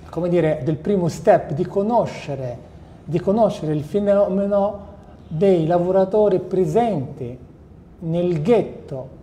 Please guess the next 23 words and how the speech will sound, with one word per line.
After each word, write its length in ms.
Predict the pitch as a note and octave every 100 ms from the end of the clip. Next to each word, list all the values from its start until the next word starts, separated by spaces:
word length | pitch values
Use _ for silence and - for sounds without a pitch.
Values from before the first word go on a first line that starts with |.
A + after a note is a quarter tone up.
| -
di, 520 | C3+ C#3 D#3+ D#3 D#3+ -
eh, 440 | D3+ D3 C#3+ C3+
di 120 | C3+
Paternò. 640 | D3 C3 - B2 A2 A2+ - - - - - -
E 100 | G3+
lì 280 | F#3+ C4+
abbiamo 380 | A#3 D3+ E3+ F3
constatato 800 | F3 F3+ - G3 F#3+ G3 D3+ C#3
che 100 | -
ci 160 | - F3+
sono 420 | F3 F#3 D#3+ D3+
tanti 380 | D3+ F#3 F3 F3
lavoratori 920 | E3+ E3 F3+ F#3+ F#3+ E3 F3 F3+ F#3 - - - -
che 140 | - F#3
sono 340 | - A3 F3+
giunti 420 | C#3+ A3+ G#3+ D#3
a 60 | C#3+
questo 320 | D#3 D3+ F3
paese 440 | D#3 D#3 D3+ D#3 D#3+
nell'ambito 720 | D#3 D3+ F#3 F3+ D3 C3+ C3+
del 160 | C3+
decreto 420 | B2+ C#3+ C#3 C3
flussi, 580 | E3+ - A#2+ - - D#3